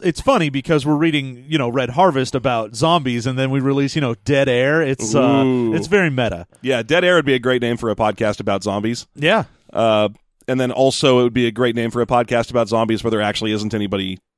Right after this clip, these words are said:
Speaker 2: talking or anything happening. It's just hissing and clicks.
Speaker 1: Yeah,
Speaker 2: In the
Speaker 1: just
Speaker 2: case
Speaker 1: hissing
Speaker 2: of
Speaker 1: and clicks would also be a great band.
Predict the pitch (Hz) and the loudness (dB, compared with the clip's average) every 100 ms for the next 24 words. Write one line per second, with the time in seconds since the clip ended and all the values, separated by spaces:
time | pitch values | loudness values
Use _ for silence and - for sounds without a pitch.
0 | _ 123 107 104 101 95 98 92 101 95 | _ -2 -2 -2 -6 -4 -4 -6 -6 -4
1 | 92 92 95 - 101 107 101 98 90 107 | -6 -6 -6 -8 -8 -8 -6 -8 -10 -8
2 | 98 - - _ _ 151 175 139 147 147 | -8 -10 -18 _ _ -4 -2 0 0 2
3 | 190 185 208 208 170 269 151 - 170 147 | 2 2 0 -2 0 2 0 0 0 2
4 | 196 196 170 151 131 127 117 156 147 127 | 2 2 0 0 -2 -4 -2 -2 -2 -6
5 | 123 71 76 | -6 -10 -18